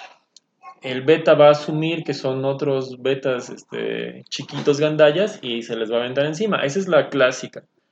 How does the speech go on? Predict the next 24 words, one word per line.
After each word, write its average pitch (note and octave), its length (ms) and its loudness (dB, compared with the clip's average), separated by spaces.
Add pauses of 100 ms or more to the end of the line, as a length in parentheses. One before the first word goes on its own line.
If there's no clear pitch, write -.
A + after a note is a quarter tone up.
(240)
Pero F3+ 680 6
la E3 220 -2
gente, G3+ 500 2
cuando D3+ 360 4
ha E3+ 120 6
hecho F3+ 220 0
esas F3+ 520 -2
pruebas D#3+ 840 2 (140)
desinformadas D3 1040 0
o E3 200 4
enfermizas D#3+ 840 -6 (520)
de C#3 160 0
que D3+ 80 0
meten D#3+ 340 0
al D3 200 2
pez D#3 540 -2
beta C#3 420 0
con B2+ 180 -8
otros C#3 600 -6
peces - 520 0 (320)
y E3 120 -2
no F3 180 4
los A3 280 4
ataca, G3 640 4